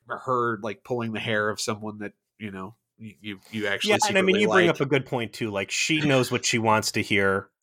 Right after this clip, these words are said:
Speaker 1: And she asked Trip there to, for her to hear it.
Speaker 2: Yeah, and then
Speaker 1: Specifically.
Speaker 2: you know, it's, stuff, stuff like that reminds me of, I don't know if you watched a lot of Taxi,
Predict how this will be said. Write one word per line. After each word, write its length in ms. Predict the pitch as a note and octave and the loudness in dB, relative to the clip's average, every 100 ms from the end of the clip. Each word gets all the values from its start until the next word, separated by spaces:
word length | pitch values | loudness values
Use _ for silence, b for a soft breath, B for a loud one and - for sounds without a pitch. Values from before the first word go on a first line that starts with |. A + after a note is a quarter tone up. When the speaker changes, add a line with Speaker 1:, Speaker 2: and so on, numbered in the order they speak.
| _ _ _ - | _ _ _ -6
Speaker 1:
And 120 | C#3 | 4
she 160 | A#3 | 6
asked 180 | G#3 G3+ | 8 6
Trip 240 | - F#3+ F#3+ | 6 4 8
there 180 | E3 | 6
to, 180 | C#3 - | 6 2
for 200 | - D#3+ | 0 2
her 160 | D3 C#3+ | 6 4
to 120 | C#3+ | 2
hear 260 | A#2+ B2+ G2+ | -2 -2 -2
it. 240 | F#2 - _ | -6 -10 _
Speaker 2:
Yeah, 340 | C3+ B2 G#2+ G#2+ | 0 4 4 2
and 160 | C3 C3 | 0 4
then 140 | C3 | 4
Speaker 1:
Specifically. 760 | B2+ B2 D#3+ C3+ - A2 G#2+ - | 4 4 4 2 -2 -2 -2 0
Speaker 2:
you 100 | F#3 | 2
know, 140 | D#3+ | 2
it's, 300 | D#3 D3+ C#3 | 2 -2 -10
stuff, 180 | - F#3+ | -4 -4
stuff 260 | - G#3 G3+ | 0 0 2
like 140 | E3+ | 2
that 180 | D3+ D3 | 2 2
reminds 340 | B2+ B2 B2 | 2 2 0
me 120 | B2 A#2+ | -2 -6
of, 120 | A2 - | -6 -4
I 60 | B2+ | -2
don't 120 | A#2+ | -2
know 60 | |
if 100 | A2 | -2
you 80 | A#2 | -2
watched 340 | A2 A2 - A2+ | 0 2 0 -2
a 60 | |
lot 200 | G#2+ G#2 | 0 0
of 60 | F#2 | -2
Taxi, 720 | - G#2 G#2+ - G#2 G2 | 2 4 2 -2 -6 -6